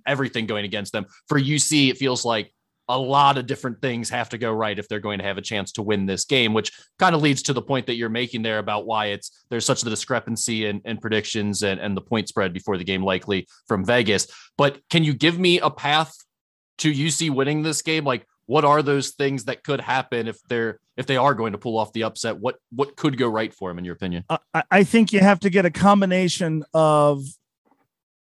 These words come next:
Speaker 2: Xavier's had some turnover issues this year. Um, and so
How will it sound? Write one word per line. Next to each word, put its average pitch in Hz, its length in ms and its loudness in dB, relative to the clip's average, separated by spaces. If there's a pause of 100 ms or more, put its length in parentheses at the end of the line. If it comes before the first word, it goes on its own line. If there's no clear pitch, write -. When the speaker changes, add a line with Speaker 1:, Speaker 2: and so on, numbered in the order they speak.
(840)
Speaker 2:
Xavier's 196 600 6
had 196 160 6
some 196 140 2
turnover 156 460 4
issues 143 280 2
this 143 260 0
year. 156 380 -2 (240)
Um, 143 640 0 (460)
and 147 260 -6
so 147 420 4